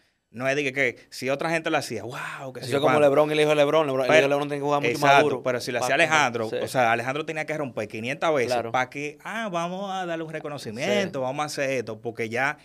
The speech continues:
Speaker 1: es tan evidente que no es
Speaker 2: Sí,
Speaker 1: nepotismo
Speaker 2: sí,
Speaker 1: que le
Speaker 2: sí.
Speaker 1: toca la cosa. Y entonces, nada, y yo fui cre-, fui creciendo, o sea, arranqué ahí como supervisor, comenzamos a crecer el equipo, eh, después me pusieron, o sea, me gané la posición de, de director del área digital,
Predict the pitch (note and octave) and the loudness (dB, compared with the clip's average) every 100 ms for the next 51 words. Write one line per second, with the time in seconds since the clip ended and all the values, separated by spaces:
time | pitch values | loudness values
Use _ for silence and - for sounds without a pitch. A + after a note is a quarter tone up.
0 | _ C#3+ D3 D#3 E3+ E3 D3 C#3+ A2+ A#2 | _ -6 -4 -4 -4 -2 -2 -2 -2 -6
1 | A2+ A#2 C3 C3 C#3 C3 - A2+ A#2+ A#2+ | -6 -6 -6 -4 -6 -8 -10 -6 -4 -4
2 | C#3 G#2 G#2+ G#2+ B2 A2+ - - A2 A#2+ | -6 -8 -10 -8 -6 -6 -10 -6 -6 -4
3 | A2 B2 G2+ E2 E2+ - _ _ _ _ | -4 -2 -4 -6 -18 -20 _ _ _ _
4 | _ - G#2+ G#2 G2 G2 G#2+ A#2 C3 A#2 | _ -12 -10 -8 -10 -12 -10 -6 -2 0
5 | A2 A2+ - B2+ B2 A#2+ - B2 A#2 A#2+ | -2 -4 -4 -4 -4 -4 -6 -8 -6 -6
6 | - F#3+ E3+ B2+ - G2+ G#2 G2 A2 A2 | -4 -6 -6 -8 -8 -8 -8 -10 -8 -4
7 | A2 A2 A2 G#2+ G#2+ G2+ - C#3+ C3 A#2 | -4 -4 -8 -10 -12 -12 -6 -6 -6 -10
8 | G#2 G#2+ A2 A2 G2+ - G#2 G2 C#3+ D3 | -12 -10 -12 -12 -14 -12 -14 -12 -10 -10
9 | A#2+ A#2+ _ _ _ _ G#2 G#2 G2 G2 | -12 -18 _ _ _ _ -10 -8 -8 -8
10 | A2 A2 G#2+ G#2+ A2 G#2 G#2+ F#2+ F2+ G#2 | -8 -8 -8 -8 -8 -4 -6 -6 -10 -12
11 | G2 G2 G#2 G#2+ G#2+ G#2 - G#2+ G#2 G2+ | -10 -8 -6 -6 -8 -14 -10 -10 -8 -10
12 | G2+ G#2+ G#2 G2 G#2+ G#2+ G#2 G#2 G#2 A2 | -10 -10 -10 -10 -12 -10 -8 -10 -12 -12
13 | A2+ C#3 B2 | -4 -4 -4